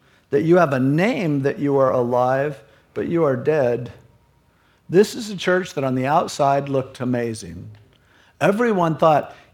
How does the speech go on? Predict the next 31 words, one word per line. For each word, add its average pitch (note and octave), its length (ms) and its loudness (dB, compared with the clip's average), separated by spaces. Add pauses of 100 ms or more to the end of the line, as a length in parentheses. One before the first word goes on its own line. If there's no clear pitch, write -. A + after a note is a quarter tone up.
"If C#3 220 -4
there's B3+ 400 2
a C4+ 80 -10
church E3+ 540 -4
that's B2 180 -8
doing D#3+ 320 -2
it - 120 -6
right, C3 520 -4 (400)
it's A#2 180 -10
Sardis. - 800 -4 (1000)
Those E3+ 200 -4
guys C3 300 -8
have B2+ 180 -4
it - 140 -10
together." - 680 -12 (1000)
But A#2 340 -6
Jesus C#3 460 2
sees B2+ 320 -6
something A#2 460 -8
different. A2+ 440 -10 (460)
He C#3 140 -8
said, C3+ 400 0 (500)
"The B2+ 140 -6
life D#3 500 2
that's C#3 240 -2
in D#3 180 0
you F#3+ 340 -4 (280)
is B2 180 -8
just C3+ 280 -8
an B2+ 100 -4
exterior. A#2+ 840 -6